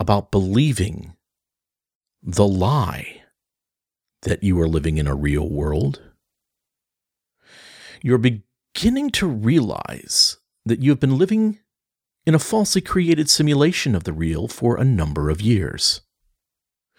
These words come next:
You have been enveloped in the fog of propaganda that, when combined with robbing the human mind from having the opportunity to reflect just for a few moments, that it creates an alternate reality.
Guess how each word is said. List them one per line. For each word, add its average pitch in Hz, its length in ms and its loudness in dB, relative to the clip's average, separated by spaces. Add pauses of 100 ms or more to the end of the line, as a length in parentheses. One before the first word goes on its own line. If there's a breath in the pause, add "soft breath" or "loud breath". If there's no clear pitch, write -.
(440 loud breath)
You 151 140 2
have 151 120 0
been 156 140 2
enveloped 185 480 0
in 175 80 0
the 160 80 2
fog 139 400 -2
of - 140 -6
propaganda 117 760 0 (680)
that, 78 120 2
when 87 160 0
combined 87 580 0
with 82 240 -4 (120)
robbing 82 360 2
the 80 80 -2
human 92 360 2
mind 92 500 2
from 80 140 -4
having 92 340 0
the 90 120 2
opportunity 90 480 0
to 90 220 -4
reflect - 840 -6 (880)
just - 240 -2
for 104 180 0
a 104 60 -2
few 87 240 -4
moments, 180 680 0 (2000)
that 123 100 -2
it 127 80 -6
creates 147 480 4
an 117 100 2
alternate - 440 -2
reality. 120 580 -2